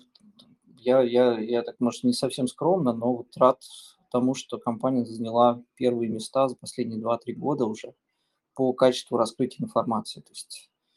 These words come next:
если хотите что-то узнать, можно узнать практически все, что творится в компании и на рынке ал-, алмазов и бриллиантов. Только спросите, нужно только поинтересоваться.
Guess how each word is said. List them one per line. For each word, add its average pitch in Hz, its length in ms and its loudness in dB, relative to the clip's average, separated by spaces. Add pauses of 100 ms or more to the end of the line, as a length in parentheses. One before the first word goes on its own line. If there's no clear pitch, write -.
(300)
если 135 260 0
хотите 127 320 0
что-то 127 300 -2
узнать, 143 680 -2
можно 127 280 -2
узнать 127 300 -4
практически - 480 -12
все, 135 300 -8
что 120 180 -14
творится 120 400 -6
в - 20 -20
компании 120 680 0
и 120 40 -8
на 113 220 -6
рынке 120 420 -6 (540)
ал-, 120 220 -2 (160)
алмазов 139 520 0
и 127 60 -18
бриллиантов. 110 420 -2 (300)
Только 139 240 0
спросите, 170 560 -4 (880)
нужно 127 240 0
только 117 240 -4
поинтересоваться. - 720 -6